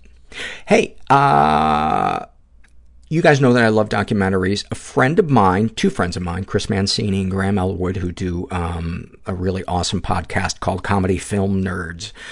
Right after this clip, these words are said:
Um, and, and I was actually just a guest last week on it and had so much fun. And these guys are so knowledgeable, uh, about films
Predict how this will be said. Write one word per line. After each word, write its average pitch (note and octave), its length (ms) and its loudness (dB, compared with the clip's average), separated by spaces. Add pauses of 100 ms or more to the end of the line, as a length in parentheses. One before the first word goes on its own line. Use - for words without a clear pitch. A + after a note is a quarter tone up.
(260)
Um, E2+ 640 -2 (540)
and, F2+ 380 -6
and G2 200 -4
I G2+ 80 0
was G#2+ 100 4
actually B2 280 4
just G2+ 200 -4
a G2+ 40 0
guest F#2+ 260 -2
last F2+ 300 -4
week F#2 160 0
on F#2 120 -2
it F#2 40 -4
and F#2+ 80 -4
had F#2 140 -2
so G2 160 -2
much F2 200 -2
fun. F2 380 -4 (480)
And F#2 260 -2
these A2 180 0
guys A#2+ 280 2
are B2+ 200 2
so C#3 680 4
knowledgeable, F#2+ 720 0 (160)
uh, F2+ 460 -4 (100)
about F2+ 460 -4 (1300)
films F2+ 500 -2